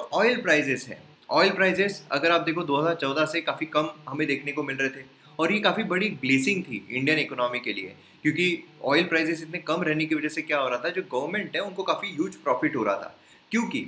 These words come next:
क्या है कि समझ लीजिए कि यहाँ पर ऑयल के प्राइसेस जो है वो सत्तर रुपये चल रहे हैं, सेवेंटी रुपीज़। उसमें से जो government है उनको अगर मैं एकदम short में बता रहा हूँ, detail में नहीं जा रहा हूँ, तो यहाँ पर समझ लीजिए कि यहाँ पर थर्टी फ़ाइव रुपीज़ जो है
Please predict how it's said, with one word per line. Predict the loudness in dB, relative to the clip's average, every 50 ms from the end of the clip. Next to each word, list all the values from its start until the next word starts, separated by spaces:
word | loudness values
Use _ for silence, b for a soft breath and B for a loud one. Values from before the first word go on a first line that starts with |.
| -10 -16 _ 2
क्या | 4 4 6
है | 4 2 0
कि | 0 -2
समझ | -2 -2 -2 -2 0
लीजिए | 0 0 2 2 0 0
कि | 2 0 0
यहाँ | 0 0 0
पर | 2 2 0 0 0 -2 -2 2
ऑयल | 2 2 4 2
के | 0
प्राइसेस | 2 2 2 2 2 0 0
जो | 0 0
है | 0 0
वो | 0 -2
सत्तर | -6 -6 -8 -4 -2 -2
रुपये | -2 0 0 0
चल | 0 2 0
रहे | 0 0 -2 -2
हैं, | -4 -8 -14 -20 _ _ _
सेवेंटी | 0 2 4 4 4 2 2 0
रुपीज़। | -2 -2 -4 -10 -14 -14 B B B B B B 2
उसमें | 2 4 4 2 2 2
से | 2 4 2 2 2 0 -2
जो | 0 0 2
government | 4 4 2 4 2 0 -2 -2 -2
है | -2 -2
उनको | -2 -2 -2 -2 0
अगर | 0 0 -2 -2 0
मैं | 0 0
एकदम | 2 0 0 0
short | 2 2 2 2 2
में | 2 -2
बता | 0 2 2
रहा | 2 2
हूँ, | 0 -2
detail | -6 -2 0 0 0
में | 2 -2
नहीं | -4 -2 0
जा | 0 0
रहा | 0 -2
हूँ, | -8 B B B B B
तो | 6
यहाँ | 6 6 6
पर | 6 2
समझ | 2 2 0 0 0
लीजिए | 0 2 0 0
कि | 2 2 0 0 0 0
यहाँ | 0 0 0
पर | -2 -2 -4
थर्टी | -2 -4 -2 -2 0
फ़ाइव | 2 2 2 4 4
रुपीज़ | 2 0 0 -2 -4 -4
जो | 0 0 2
है | 2